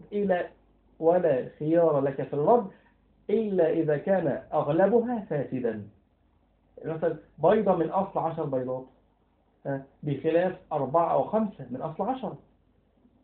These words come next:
فالأمر إيه؟ يعني بيعود للعرف وللحكم الأغلب. إذن بناء على ما سبق نقول أن البيوع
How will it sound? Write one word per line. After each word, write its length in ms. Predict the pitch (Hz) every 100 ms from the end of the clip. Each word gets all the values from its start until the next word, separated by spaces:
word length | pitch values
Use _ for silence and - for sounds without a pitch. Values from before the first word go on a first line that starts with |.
| _ -
فالأمر 340 | 151 196 185
إيه؟ 320 | 151 160 160 - _ -
يعني 400 | 127 127 135 - 135
بيعود 460 | 131 127 156 139
للعرف 340 | 131 123 190 202 - _ _
وللحكم 920 | 135 127 143 - 131 131 - 165 160
الأغلب. 380 | 143 117 107 - - _ _ _ _ _ _ _ _ _ _ _ _ _ _ _ _ _ _ _ _ _ _ _ _ _ _ _ _ _ _ _ _ _ _ _ _ -
إذن 380 | 156 135 139 - - _ _ _ _ _ _
بناء 460 | 143 139 143 143 - _
على 540 | 117 113 127 131 127 -
ما 220 | 123 120 117
سبق 280 | 135 147 - - _ -
نقول 520 | 117 - 139 175 185 - _ _ _ -
أن 240 | 160 143
البيوع 600 | 127 117 127 135 147 151